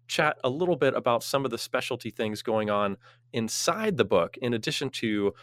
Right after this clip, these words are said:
the dual cloth binding, dual foil stamping, built-in ribbon bookmark, copper gilded page edges. But inside the book are, there's gonna be gatefold pages,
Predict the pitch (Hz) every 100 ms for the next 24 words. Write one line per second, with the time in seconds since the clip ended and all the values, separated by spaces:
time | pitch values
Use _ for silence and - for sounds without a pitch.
0 | - - _ 107 98 117 110 - 110 107
1 | 107 110 107 104 104 101 104 107 98 117
2 | 110 107 - 110 104 - 107 104 101 92
3 | 131 127 139 120 127 120 113 127 123 127
4 | 123 120 - - 170 156 147 143 139 139
5 | 147 143 - 143 135 143 131 - - -
6 | - 127 - 180 214 196 190 143 131 113
7 | 110 92 - - 123 107 107 _ - 117
8 | - 120 104 117 113 110 - - _ 117
9 | 113 147 - - 143 139 - 117 110 120
10 | 139 190